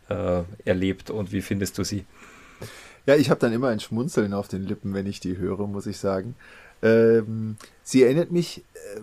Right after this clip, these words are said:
Speaker 2: von der, von der Grundidee her, dass wir auf dem Markt sind und so, erinnert sie mich auch so ein bisschen an Folge zwanzig, an
Speaker 1: Mhm.
Speaker 2: die, ja, an, an, äh,
Speaker 1: Die
Speaker 2: den
Speaker 1: Rache des
Speaker 2: Schlangen-,
Speaker 1: Schlangenfürsten?
Speaker 2: an den
Speaker 1: Ja.
Speaker 2: Schlangenfürsten, ganz genau.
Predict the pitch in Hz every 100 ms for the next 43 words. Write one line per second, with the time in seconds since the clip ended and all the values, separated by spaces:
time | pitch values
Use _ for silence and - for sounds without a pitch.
0 | 117 120 113 104 95 - 92 90 78 95
1 | 113 143 - 131 127 127 120 120 110 -
2 | 101 - 95 95 120 - 127 117 113 120
3 | 117 101 120 - 117 117 92 107 101 123
4 | - 120 110 104 101 98 104 98 - 85
5 | 110 - 175 - - - - 98 98 95
6 | 92 - - 92 98 107 95 95 92 -
7 | _ _ _ _ _ 95 92 - - -
8 | 82 60 82 82 82 - - 58 50 -
9 | 107 101 107 104 117 117 98 117 117 135
10 | 123 151 143 101 98 104 101 120 123 135
11 | 131 - 123 104 101 - 98 95